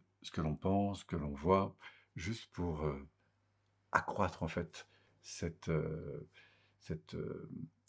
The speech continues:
faculté à, à mettre des mots et à exprimer, en fait, ce qui se passe en vous. Et vous allez voir qu'au fil du temps, ça va beaucoup vous libérer.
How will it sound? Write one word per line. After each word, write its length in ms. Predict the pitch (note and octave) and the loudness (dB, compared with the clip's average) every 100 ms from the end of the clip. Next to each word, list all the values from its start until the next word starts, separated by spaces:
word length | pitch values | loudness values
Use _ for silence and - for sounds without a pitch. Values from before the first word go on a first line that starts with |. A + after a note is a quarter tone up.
| - | -6
faculté 640 | - G2 F#2 D#2+ F#2+ F2 | -2 0 0 0 2 4
à, 380 | D2+ C#2+ C#2 C#2 - _ _ _ - - | 4 2 -4 -8 -14 _ _ _ -8 -2
à 80 | |
mettre 200 | F2+ F2+ | 0 2
des 120 | F2 E2 | 2 4
mots 380 | E2 E2+ E2+ D#2+ | 6 4 2 2
et 100 | C#2+ | 2
à 260 | C#2 - - - _ - | -4 -8 -14 -20 _ -12
exprimer, 500 | - - F2 D#2+ D2+ | -8 -2 2 2 2
en 80 | C#2 | 0
fait, 140 | D#2+ | -6
ce 80 | - | -6
qui 120 | - | -12
se 80 | - | -6
passe 320 | D#2+ D#2+ - - | -4 -4 -4 -4
en 100 | E2+ | -4
vous. 200 | E2+ F2 - - - - | -6 -8 -14 -20 -20 -10
Et 60 | - | -2
vous 80 | F2+ | 2
allez 100 | G2 | 2
voir 160 | A2+ | 0
qu'au 100 | - | -2
fil 220 | E2 - G#2+ | 0 0 2
du 160 | E2 | 0
temps, 260 | - G2 A#2 _ _ | 2 0 -2 _ _
ça 160 | - E2 | -4 0
va 120 | D#2+ | 0
beaucoup 380 | D#2+ E2 G2+ F#2+ | 0 -2 -2 0
vous 60 | |
libérer. 360 | F2 D#2 D2 D#2+ | 2 2 -2 -6